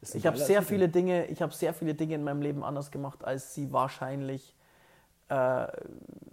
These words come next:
Speaker 2: nicht nur wahrscheinlich, als, als sie mir empfohlen wurden und, ähm, hab immer meinen Kopf durchsetzen wollen, obwohl ich einer der wenigen war, der es anders gemacht hat. Und, ähm, ob das jetzt erfolgreich ist oder nicht und wie man das jetzt definiert, ist eine andere Geschichte, aber, ähm,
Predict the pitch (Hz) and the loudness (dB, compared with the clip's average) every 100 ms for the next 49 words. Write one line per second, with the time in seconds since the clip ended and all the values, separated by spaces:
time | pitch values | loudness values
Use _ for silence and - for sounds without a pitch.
0 | - - 160 151 160 143 143 147 151 139 | -18 -4 0 2 4 2 0 0 -2 -2
1 | 147 147 151 151 170 156 147 - 165 160 | -4 -2 -2 2 2 4 2 2 2 4
2 | 147 147 147 - 139 139 - - - 135 | 2 0 -2 -4 -4 -6 -8 -14 -4 -4
3 | 131 131 131 - 139 139 - - 151 143 | -2 -6 -10 -2 0 0 -4 -4 -2 0
4 | 135 135 135 - 139 135 127 135 127 131 | -2 -4 -6 -4 -4 -4 -6 -4 -2 -2
5 | 131 127 139 135 - 135 135 127 135 135 | -2 -4 -4 -4 -4 -4 -4 -4 -4 -4
6 | 131 127 127 127 123 - 120 131 - - | -4 -2 -2 -2 -4 -4 -10 -12 -12 -14
7 | - 139 - - - - - _ 135 131 | -14 -16 -16 -20 -20 -20 -20 _ -4 -4
8 | 131 - - 135 127 127 123 123 131 - | -6 -12 -4 -2 0 -2 -4 -6 -10 -16
9 | _ _ _ 143 139 123 107 110 156 160 | _ _ _ -8 -6 -6 -6 0 0 2
10 | 139 131 123 127 156 160 135 - 143 139 | -2 -4 -4 0 0 0 -4 -2 -2 0
11 | 131 127 135 - 131 147 131 127 135 160 | -2 -6 -8 -6 -4 -2 -4 -4 -4 -2
12 | 170 160 185 180 151 139 135 135 - - | -2 -2 -4 -2 -2 0 -2 -4 -16 -20
13 | - _ 131 131 127 135 | -20 _ 2 2 0 -8